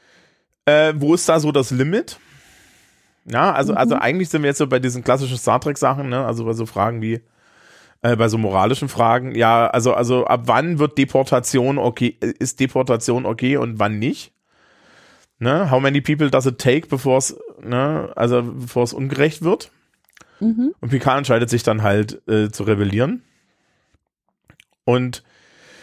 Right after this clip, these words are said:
Speaker 1: wird natürlich von größeren Teilen seiner Crew begleitet, bis auf Riker, der mit der Enterprise versucht, diesen Nebel zu verlassen, um, äh, die Beweise an die Sternflotte zu schicken.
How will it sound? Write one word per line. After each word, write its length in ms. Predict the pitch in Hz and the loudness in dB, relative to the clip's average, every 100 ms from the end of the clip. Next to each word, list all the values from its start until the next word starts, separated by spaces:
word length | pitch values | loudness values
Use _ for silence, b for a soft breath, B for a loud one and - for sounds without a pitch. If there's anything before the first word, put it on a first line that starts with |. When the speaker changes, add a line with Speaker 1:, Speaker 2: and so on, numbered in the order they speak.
| b b | b b
Speaker 1:
wird 260 | 120 147 | 0 2
natürlich 360 | 139 131 139 143 | 2 2 2 2
von 160 | 131 120 | 0 0
größeren 340 | 131 143 131 | 0 0 0
Teilen 240 | 120 120 | 2 2
seiner 180 | 120 113 | 2 0
Crew 220 | 110 117 | -2 -2
begleitet, 500 | 113 107 113 104 131 | -2 0 2 2 2
bis 140 | 120 113 | -2 -2
auf 160 | 101 | -2
Riker, 540 | 101 98 120 147 135 131 | 0 2 2 2 2 0
der 260 | 120 107 | 0 0
mit 160 | 113 110 | 2 0
der 100 | 107 | 0
Enterprise 480 | 113 123 - 104 113 | 0 -2 0 0 0
versucht, 400 | 110 104 113 - | -2 -2 -4 -4
diesen 220 | 104 104 | -6 -2
Nebel 220 | 104 120 | 0 0
zu 100 | 113 | -2
verlassen, 580 | 110 107 101 104 113 110 | -2 0 0 0 -6 -8
um, 380 | - 107 107 107 b b b b b b b | -6 -6 -4 -8 b b b b b b b
äh, 200 | - 107 | 0 2
die 140 | 101 107 | 2 0
Beweise 520 | 107 101 101 120 117 | 0 2 2 2 2
an 200 | 98 110 | 0 -2
die 80 | 107 | -4
Sternflotte 560 | - 117 131 117 101 98 | 0 0 0 -2 -2 -4
zu 120 | 98 | -6
schicken. 340 | 95 87 80 | -6 -8 -10